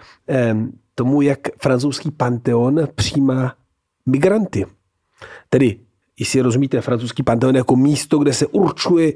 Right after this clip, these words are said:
identita francouzského národa, a přesto tam mohou být migranti. A zároveň máme to tematické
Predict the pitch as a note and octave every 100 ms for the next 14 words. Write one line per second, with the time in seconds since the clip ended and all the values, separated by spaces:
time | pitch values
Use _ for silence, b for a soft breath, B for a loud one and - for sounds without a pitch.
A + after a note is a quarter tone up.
0 | - D#3+ E3 - C3 C3 C3 - C3+ A#2+
1 | E3+ E3 E3+ - E3+ - E3 D3 D#3 C#3
2 | A#2 A2 G#2 G2 A2 F#3+ _ b b b
3 | b b b b b b _ _ C3 C3+
4 | C3 B2+ - _ _ _ - C3 A#2 A2+
5 | G2+ G2 A#2 A3+ - _ _ _ _ _
6 | _ - - C#3 D3+ D3+ E3 D#3+ D3+ D#3+